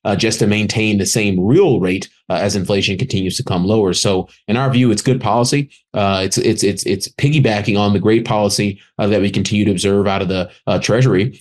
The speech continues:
Uh, the Treasury, we got the Q R A, Q R A this week, the quarterly refunding announcement, and, um, the coupon auction size is surprise to the downside. The net financing surprise to the downside. Bond issuance continues to be well subdued. Uh,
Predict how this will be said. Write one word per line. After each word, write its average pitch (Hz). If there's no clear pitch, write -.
Uh, 98
the 92
Treasury, 98
we 92
got 95
the 95
Q 110
R 92
A, 120
Q 117
R 92
A 110
this 104
week, 95
the 95
quarterly 95
refunding 107
announcement, 95
and, 92
um, 90
the 85
coupon 104
auction 107
size 104
is 101
surprise 107
to 101
the 95
downside. 107
The -
net 101
financing 107
surprise 107
to 107
the 98
downside. 107
Bond 107
issuance 107
continues 104
to 110
be 104
well 104
subdued. 104
Uh, 95